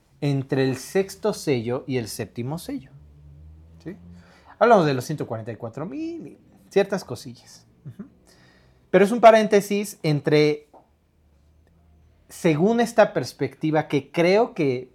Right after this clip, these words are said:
que pudiera ser la, la más correcta, previo al fin, entre el seis y el siete. Hoy se vuelve a repetir. Si es que las trompetas son otra cámara,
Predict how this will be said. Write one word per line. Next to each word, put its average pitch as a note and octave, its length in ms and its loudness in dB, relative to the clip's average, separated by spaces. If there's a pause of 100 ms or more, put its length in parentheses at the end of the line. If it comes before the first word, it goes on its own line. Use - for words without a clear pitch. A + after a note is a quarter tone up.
que B2 100 -14
pudiera C#3 280 2
ser D3 180 0
la, C3+ 300 2
la A2 160 -10
más C#3 540 -8 (680)
correcta, B2+ 1000 -2 (480)
previo D#3+ 300 2
al D3+ 100 -2
fin, D3 340 -8 (960)
entre A2+ 200 -10
el A2 60 -10
seis F3+ 400 0
y C3 40 -4
el A#2 60 -8
siete. - 340 -14 (320)
Hoy G3 240 6 (320)
se - 140 -8
vuelve A#2 220 -4
a C3 40 -2
repetir. F#3+ 420 -8 (640)
Si - 180 2
es E3+ 100 0
que G#3 120 0
las D#3 180 4
trompetas D3+ 560 -2
son D3+ 220 -2
otra C3+ 300 -4
cámara, B2+ 520 -6